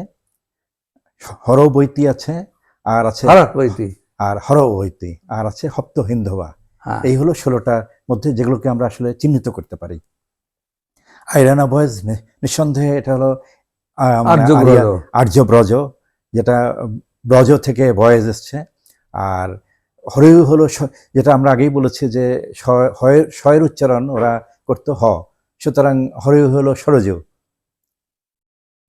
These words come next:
Speaker 1: হরিউ হলো স-, সরজু। আর
Speaker 2: আমরা যেটাকে স-, সরজু বলি।
Speaker 1: সরজু বলি আসলে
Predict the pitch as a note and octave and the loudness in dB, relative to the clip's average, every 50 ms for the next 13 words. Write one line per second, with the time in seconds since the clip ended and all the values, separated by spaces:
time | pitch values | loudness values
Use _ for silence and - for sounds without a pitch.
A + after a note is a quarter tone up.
0 | _ _ - C3 C3 C3 C3 C#3 D#3 D#3+ - - C3 A2+ A2+ A2 - - B2+ G#2+ | _ _ -6 -2 0 2 2 2 0 -2 -2 -2 -2 0 0 -2 -4 -4 -4 -4
1 | G2+ E2 F2+ F2 E2 - _ _ _ _ _ _ _ _ - G#2 G#2+ G#2 G2+ G2+ | -2 -4 -8 -12 -12 -16 _ _ _ _ _ _ _ _ -6 -4 -4 -4 -4 -6
2 | - - D#3 F#3 F#3 F3 D#3 E3+ D#3+ E3+ D#3+ D#3+ D#3 C#3 - - - - - - | -6 -4 0 2 2 2 2 2 0 0 0 0 -2 -4 -6 -12 -18 -20 -20 -20
3 | C#3 - - D#3 E3 D#3 C3 A#2+ A#2+ G#2+ G2+ G2 F2+ F2+ C#3+ C3+ B2+ G#2 G#2+ A2 | -12 -2 0 2 2 2 0 0 -2 -4 -4 -6 -4 -2 0 0 0 0 0 -2
4 | E2+ F#2+ F#2 F2 F2 F2+ - - F#2 F2+ F2+ | -2 -4 -6 -6 -8 -10 -10 -12 -12 -12 -14